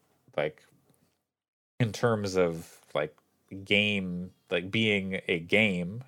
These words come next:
divorced from, like, the questionable content, uh, it's fun, but I could see how people would take issue with some of the stuff.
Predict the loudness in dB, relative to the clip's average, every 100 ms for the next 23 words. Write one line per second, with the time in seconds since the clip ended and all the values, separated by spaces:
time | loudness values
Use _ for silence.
0 | 0 4 6 4 2 2 2 4 2 0
1 | 0 0 -2 0 -8 2 2 2 -2 -2
2 | -8 _ -20 -20 -20 -20 -20 _ _ 6
3 | 6 4 2 -2 -6 _ _ _ -8 6
4 | 8 8 4 -8 _ _ _ -20 -20 _
5 | _ _ 4 6 4 2 0 0 -2 -4
6 | 2 2 2 -2 -10 -12 -8 -10 -12 -18
7 | -18 -18 -20 _ _ _ _ -10 -10 -8
8 | -6 -4 -4 -4 -4 -4 -10